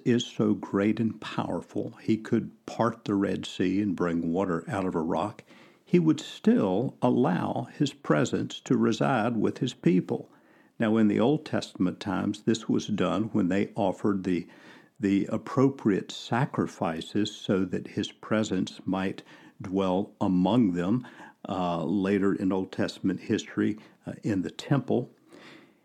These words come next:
But in the New Testament, believers in Jesus Christ have a much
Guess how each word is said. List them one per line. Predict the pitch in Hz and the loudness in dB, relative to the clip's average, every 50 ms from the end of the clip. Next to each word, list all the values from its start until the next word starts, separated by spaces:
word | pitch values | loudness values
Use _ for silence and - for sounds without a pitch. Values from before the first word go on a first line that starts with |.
| _ _ _ _ | _ _ _ _
But | 131 135 - | 2 4 6
in | 226 262 240 | 6 6 6
the | 220 180 | 6 4
New | 156 160 190 208 | 2 2 2 2
Testament, | 214 214 - - 107 80 - - - - - 82 87 - - - - - _ _ _ _ _ _ _ _ _ - | 2 0 -4 -6 -6 -8 -8 -10 -12 -12 -10 -10 -10 -12 -14 -16 -20 -20 _ _ _ _ _ _ _ _ _ 2
believers | 110 107 101 104 135 185 208 214 - 202 180 - | 2 4 6 6 4 4 4 4 2 2 2 2
in | - 175 151 123 | 2 2 2 2
Jesus | - - 107 117 120 113 - 110 104 - | 2 2 2 2 2 2 -2 -4 -6 -6
Christ | - - - - 95 82 78 82 87 - - - - | -10 -8 -4 -4 -2 -2 -4 -6 -10 -12 -14 -12 -6
have | - 113 101 90 | -4 -2 -2 0
a | 101 90 87 | -2 -2 -2
much | 87 87 92 95 107 127 139 - - - - | 0 0 0 2 2 2 0 -2 -6 -12 -20